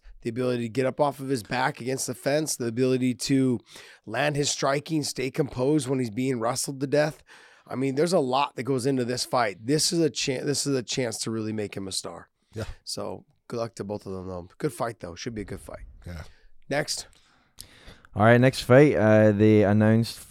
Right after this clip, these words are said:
Speaker 3: um, U F C will come
Speaker 1: Ooh.
Speaker 3: to Austin, Texas. Uh, they're coming here in June, and Josh Emmett is gonna return against Calvin Kattar.
Speaker 2: That's a good
Speaker 1: Interesting.
Speaker 2: fight. That's a,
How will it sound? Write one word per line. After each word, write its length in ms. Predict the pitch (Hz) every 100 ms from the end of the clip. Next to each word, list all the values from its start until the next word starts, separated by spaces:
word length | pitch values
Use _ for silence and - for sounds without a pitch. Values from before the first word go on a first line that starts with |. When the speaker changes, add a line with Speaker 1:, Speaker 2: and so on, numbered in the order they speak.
| -
Speaker 3:
um, 520 | 98 95 92 90 90 -
U 140 | 104
F 80 | 110
C 280 | 139 - 104
will 120 | 98
come 200 | 107 110
Speaker 1:
Ooh. 20 | 82
Speaker 3:
to 20 |
Austin, 460 | 87 92 107 - 95
Texas. 600 | 107 113 - 202 - - -
Uh, 520 | 92 90 90 87 87
they're 80 | 95
coming 220 | - 104 95
here 220 | 101 101
in 140 | 98
June, 400 | 87 104 120 135 -
and 340 | 101 95 92
Josh 340 | 78 98 113 -
Emmett 340 | 95 107 120 -
is 160 | 92
gonna 400 | - 95 98 92 -
return 400 | - 95 - 104
against 520 | 110 95 90 92 - -
Calvin 440 | 98 87 92 92 90
Kattar. 280 | - 87 110 - _ _ _ _ _ _ _ _ _ _ _
Speaker 2:
That's 240 | 113 131 -
a 40 |
good 80 | 82
Speaker 1:
Interesting. 240 | 73 - 78
Speaker 2:
fight. 120 | 78 78 - _ _ _ -
That's 240 | 120
a, 60 | -